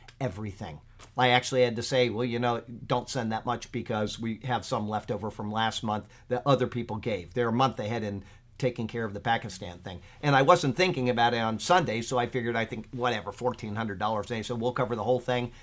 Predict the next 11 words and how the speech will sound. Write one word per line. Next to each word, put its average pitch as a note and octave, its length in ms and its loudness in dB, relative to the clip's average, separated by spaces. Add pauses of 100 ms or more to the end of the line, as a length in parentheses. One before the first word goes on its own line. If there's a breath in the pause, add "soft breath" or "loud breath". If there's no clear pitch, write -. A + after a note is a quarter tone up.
(200 loud breath)
And A#2+ 280 0
I A#2+ 60 0
said, A#2 220 -6
"Just - 180 -2
send A#2 340 0
this A#2 220 -4
much - 320 -12 (220 soft breath)
instead." G2 560 -8 (280 soft breath)
So A#2 320 0 (180 loud breath)
I, D#3 120 4
it, F3 260 2